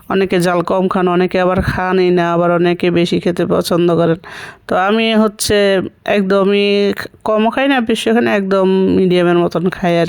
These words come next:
কি। তো সেই অনুযায়ী দিয়েছি। তো এখন ভালো করে উল্টিয়ে পাল্টিয়ে ফুলকপিগুলোকে কষিয়ে নিচ্ছি।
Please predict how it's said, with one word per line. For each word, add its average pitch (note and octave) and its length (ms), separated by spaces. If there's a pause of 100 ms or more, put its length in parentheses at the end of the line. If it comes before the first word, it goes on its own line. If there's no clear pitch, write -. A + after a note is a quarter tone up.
কি। - 120 (920)
তো F#3 280
সেই F#3+ 200
অনুযায়ী F#3 420
দিয়েছি। E3+ 640 (560)
তো - 60
এখন G3+ 640
ভালো F#3 280
করে G#3 240
উল্টিয়ে G#3 400
পাল্টিয়ে G3+ 580 (720)
ফুলকপিগুলোকে G3 960
কষিয়ে F#3+ 380
নিচ্ছি। F3 540